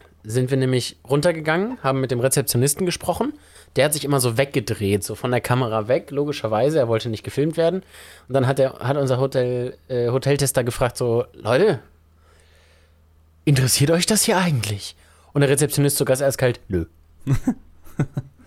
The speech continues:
Dann hat er für uns netterweise den, äh, den Manager angerufen. Der Manager so, „Ja,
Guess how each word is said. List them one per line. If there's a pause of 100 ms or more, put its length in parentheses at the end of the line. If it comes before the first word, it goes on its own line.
(1120)
Dann
hat
er
für
uns
netterweise
den,
äh,
den
Manager
angerufen.
Der
Manager
so,
„Ja,